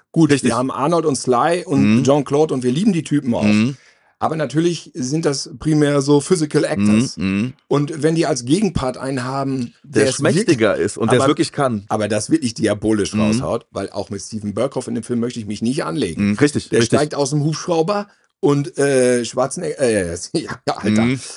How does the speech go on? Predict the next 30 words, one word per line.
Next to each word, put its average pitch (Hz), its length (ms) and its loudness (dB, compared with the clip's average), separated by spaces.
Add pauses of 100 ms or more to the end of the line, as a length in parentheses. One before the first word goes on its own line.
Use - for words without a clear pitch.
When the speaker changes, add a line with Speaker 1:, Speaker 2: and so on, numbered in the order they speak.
(140)
Speaker 1:
Und, 151 340 2
ähm, 131 440 6
Sly 113 340 0
hängt 139 200 -2
da 120 80 -2
in 127 160 -2
der, 120 220 2
in 113 100 0
der 113 100 2
Scheißegrube, 131 800 0
Speaker 2:
Ja. 95 280 0
Speaker 1:
äh, 127 60 0
dann 120 340 -2
weißt 135 220 -2
du 131 40 -6
schon 123 200 -4
so, 123 200 -2 (220)
mit 120 160 -2
dem 147 100 2
Typ 151 220 -4
ist 135 100 -6
nicht 131 140 -2
zu - 80 -8
spaßen. 117 440 -6
Speaker 2:
Richtig, 101 240 0
Speaker 1:
Und 90 60 -4
das 101 140 -8
ist 117 180 -6
Speaker 2:
richtig. 95 400 -4 (500)
Speaker 1:
alles 151 380 0